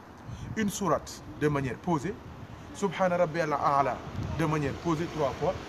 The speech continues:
Subhana Rabbiyal Azim de manière posée trois fois,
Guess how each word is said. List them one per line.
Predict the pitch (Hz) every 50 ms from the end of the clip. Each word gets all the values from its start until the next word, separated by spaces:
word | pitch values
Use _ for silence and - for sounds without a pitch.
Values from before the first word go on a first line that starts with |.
| - - -
Subhana | 196 180 165 - 175 170 165
Rabbiyal | 160 165 147 156 160 151
Azim | 147 143 143 147 143 135 117 - - - - - - - -
de | 160
manière | 165 160 156 147 147 139
posée | - - 160 147 120 117 113 -
trois | - 160 147
fois, | 135 - - 135 151